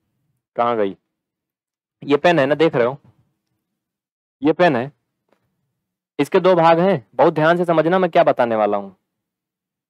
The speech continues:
इसके दो भाग है ना, एक इसकी टोपी है, एक ये पेन है। ये बताइए, इसमें वर्क कौन करता है? अगर देखा जाए तो ये नाइंटी फ़ाइव परसेंट पार्ट ये है, पाँच परसेंट ये है, है ना ये? हाँ, ये है ना,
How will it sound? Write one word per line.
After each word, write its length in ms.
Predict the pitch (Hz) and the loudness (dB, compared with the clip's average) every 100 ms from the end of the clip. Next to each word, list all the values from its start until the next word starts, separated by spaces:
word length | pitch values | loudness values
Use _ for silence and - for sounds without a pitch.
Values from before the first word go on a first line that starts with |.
| _ _ _ _ _ - | _ _ _ _ _ -20
इसके 200 | - 160 | -6 0
दो 140 | 156 | 0
भाग 240 | 147 120 104 | 2 0 0
है 60 | |
ना, 140 | 113 147 _ - | -8 -14 _ -8
एक 140 | 123 _ _ - | -8 _ _ -12
इसकी 240 | 123 - | -8 -6
टोपी 400 | 151 143 135 170 | -2 -2 0 -2
है, 240 | 185 170 107 _ _ 123 | -2 -4 -10 _ _ -8
एक 140 | 131 | -6
ये 60 | 123 | -4
पेन 240 | 147 156 | -2 -4
है। 120 | 139 - _ _ _ _ _ _ _ - | -8 -20 _ _ _ _ _ _ _ -4
ये 160 | 156 | 2
बताइए, 280 | 220 202 208 | 2 4 4
इसमें 200 | 208 202 | 4 2
वर्क 260 | 196 196 190 | 4 4 2
कौन 220 | 180 185 | -2 0
करता 280 | 127 110 101 | 0 0 -4
है? 160 | 95 _ _ _ _ _ _ _ _ _ _ _ _ _ _ _ | -6 _ _ _ _ _ _ _ _ _ _ _ _ _ _ _
अगर 180 | 131 151 160 | -16 -12 0
देखा 220 | 165 190 | 2 4
जाए 260 | 175 165 202 | 4 4 4
तो 140 | 196 | 2
ये 140 | 190 196 | 2 2
नाइंटी 300 | 175 170 190 | 2 2 0
फ़ाइव 220 | 175 180 | 0 2
परसेंट 380 | 175 170 170 160 | 2 0 -4 0
पार्ट 240 | 151 147 | 0 0
ये 200 | 127 143 | -2 -2
है, 100 | 170 | 0
पाँच 260 | 180 151 147 | 0 0 0
परसेंट 400 | - 123 123 107 | 0 -2 -2 -12
ये 140 | 101 | -10
है, 140 | 95 - _ _ _ _ _ _ - | -12 -14 _ _ _ _ _ _ -4
है 80 | 139 | 0
ना 100 | 180 | 0
ये? 160 | 185 196 _ _ _ - | 0 -4 _ _ _ -2
हाँ, 160 | 151 214 _ _ _ _ _ _ _ _ _ _ _ | -2 -2 _ _ _ _ _ _ _ _ _ _ _
ये 160 | 131 180 | 0 2
है 60 | 175 | 2
ना, 180 | 147 | -2